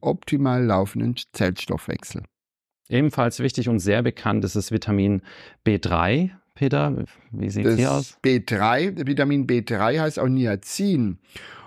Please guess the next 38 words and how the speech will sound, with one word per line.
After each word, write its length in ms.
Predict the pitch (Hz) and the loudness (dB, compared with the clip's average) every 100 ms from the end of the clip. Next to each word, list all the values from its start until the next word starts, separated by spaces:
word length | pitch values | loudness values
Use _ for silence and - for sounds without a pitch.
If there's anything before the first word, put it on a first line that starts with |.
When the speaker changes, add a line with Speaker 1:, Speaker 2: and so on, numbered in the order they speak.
| - | -6
Speaker 1:
Und 160 | - 123 | 0 2
es 200 | 123 - | 0 0
ist 240 | 135 - | -2 2
nicht 360 | 156 208 - - | 2 2 -2 -4
nur 800 | 143 143 131 113 113 - 90 - | 0 2 4 4 2 -2 -10 -20
für 600 | - - - 131 123 117 | -18 -10 0 4 4 4
den 340 | 110 110 107 - | 2 0 0 0
Auf- 300 | 113 156 160 | 0 0 0
und 80 | 120 | -2
den 180 | 104 | -2
Abbau 500 | - 131 - 117 113 | -2 -6 0 2 2
der 160 | 110 87 | 2 -2
Kohlenhydrate 880 | - 147 196 202 160 113 98 95 110 | -2 0 0 0 0 0 0 2 0
und 100 | 104 | 0
Fette 300 | - 117 117 | -2 -2 0
und 220 | 104 - | -2 0
Eiweiße 580 | 110 151 127 104 - 98 | -2 0 0 -2 -2 -2
wichtig, 460 | 120 123 143 147 - - - | -2 -2 -2 -2 -2 -16 -18
sondern 440 | - 127 131 120 117 | -4 0 4 4 4
maßgeblich 1000 | 101 123 175 185 - 127 143 156 147 - | 4 2 0 -2 0 2 2 0 -2 0
am 120 | 120 | -2
Energiestoffwechsel 1080 | 120 123 117 156 190 - 113 - 95 - 90 | 0 0 0 -2 -2 -2 -2 0 -4 -4 -6
beteiligt. 580 | 87 - 90 90 92 - | -4 -2 -4 -2 -4 -2
Also 220 | 107 - | -2 0
auch 140 | 104 | -2
für 180 | - 110 | -2 -6
Sportler 720 | - - - 156 - 117 104 - - - - | -6 -4 -2 -2 0 0 0 -2 -14 -20 -8
ist 520 | - 120 107 - - - | 0 0 0 -6 -8 -2
eine 600 | 104 104 101 104 98 95 | 2 2 2 2 2 0
gute 640 | - 123 147 165 156 147 | 0 2 2 2 0 -2
Zwischengabe 800 | - 139 139 135 123 120 120 120 | -2 -2 0 -2 0 0 0 -2
von 180 | - 117 | 0 2
Niacin 540 | 110 98 95 - 165 | 2 0 -2 -2 -2
in 160 | 156 120 | 0 -2
Form 340 | - 220 147 | 0 0 0
von 380 | 165 131 135 156 | -2 -2 0 -2
zum 220 | 151 135 | -4 -2
Beispiel 720 | 113 113 113 - 120 123 123 | 0 0 -2 -4 0 2 2